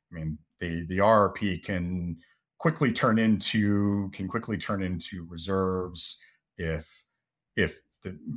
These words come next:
money market funds have a better place to go, to go. Um, if somebody will give them, you know, somebody in repo will give them more than,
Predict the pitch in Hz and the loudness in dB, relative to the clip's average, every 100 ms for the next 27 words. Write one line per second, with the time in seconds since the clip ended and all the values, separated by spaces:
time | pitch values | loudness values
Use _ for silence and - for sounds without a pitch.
0 | - 110 98 92 87 - 85 90 82 78 | -6 0 2 4 0 0 -6 -2 -2 -2
1 | 87 78 85 85 78 92 82 78 - 76 | -4 -2 -2 -2 -2 -4 -4 -4 -6 -6
2 | 80 80 78 78 78 _ _ - 82 80 | -4 -4 -6 -6 -8 _ _ -8 -6 -4
3 | 78 78 76 76 78 _ _ - 87 - | -4 -4 -4 -6 -10 _ _ -16 -16 -16
4 | - 156 - 104 85 82 85 85 80 - | -18 -8 0 2 2 0 -2 -2 -4 -6
5 | _ _ _ 85 73 69 - 101 90 85 | _ _ _ -14 -14 -8 -2 0 0 -2
6 | 98 90 95 87 85 82 80 - - _ | -2 0 2 4 4 2 -2 -6 -18 _
7 | _ - 90 85 82 82 82 85 82 85 | _ -10 -8 -4 -2 0 0 0 0 0
8 | 82 80 78 78 76 78 78 | -2 -4 -6 -6 -6 -4 -6